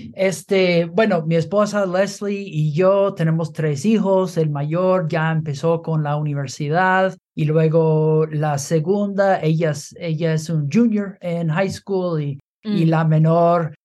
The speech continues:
Speaker 1: la menor está en séptimo grado.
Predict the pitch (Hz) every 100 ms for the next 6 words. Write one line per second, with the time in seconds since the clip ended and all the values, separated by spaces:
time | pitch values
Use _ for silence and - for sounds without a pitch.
0 | _ 160 160 156 156 160 156 165 160 156
1 | 151 165 147 - 147 143 139 143 147 143
2 | 131 120